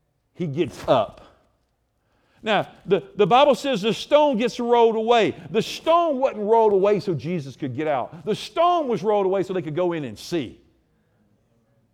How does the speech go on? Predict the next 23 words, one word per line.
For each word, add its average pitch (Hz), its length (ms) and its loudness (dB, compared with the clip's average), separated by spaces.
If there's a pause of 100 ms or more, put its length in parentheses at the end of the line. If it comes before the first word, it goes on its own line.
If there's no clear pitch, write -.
(280)
Jesus 196 320 -6
just 214 220 -10
overcame 185 560 -4
all 131 160 -4
that, 147 180 -2
man. 120 160 -6
He, 156 140 -4
he 165 100 -2
was 139 120 -4
bigger 147 340 -4
than 110 120 -6
that. 120 200 -6
He 147 80 -4
just 139 180 -12
walked 151 380 -4
right 143 260 -8
through 160 220 -6
it. 113 60 -4
I 117 60 -2
mean, 117 100 -8
I'm 127 80 -6
like, 110 200 -8
"Lord, 123 480 -8